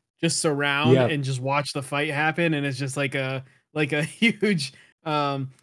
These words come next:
Speaker 1: huge thing. That fight, Morgan's death basically was clean. She,
Speaker 2: So clean.
Speaker 1: the, the lightsaber breaking, and then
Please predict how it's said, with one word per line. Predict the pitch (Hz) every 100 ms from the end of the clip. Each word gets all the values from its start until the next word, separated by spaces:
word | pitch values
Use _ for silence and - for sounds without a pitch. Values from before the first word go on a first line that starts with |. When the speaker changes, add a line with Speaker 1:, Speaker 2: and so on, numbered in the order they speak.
| _ _
Speaker 1:
huge | 175 139
thing. | 170 175 180 151
That | 175 214 -
fight, | - 196 185 180 170 _ _ _ -
Morgan's | 170 214 247 208 147
death | 151 170 131
basically | 143 143 131 131 131 127 120 _ _ _ _
was | 156 147
clean. | - 160 147 120 113
She, | - 170 170
Speaker 2:
So | 160 135
clean. | 120 - 104
Speaker 1:
the, | 151 151 156
the | 147
lightsaber | 156 196 214 - 220 208 208
breaking, | 170 190 196 196 190 185 180 - _ _ -
and | 165 160
then | 151 147 143 139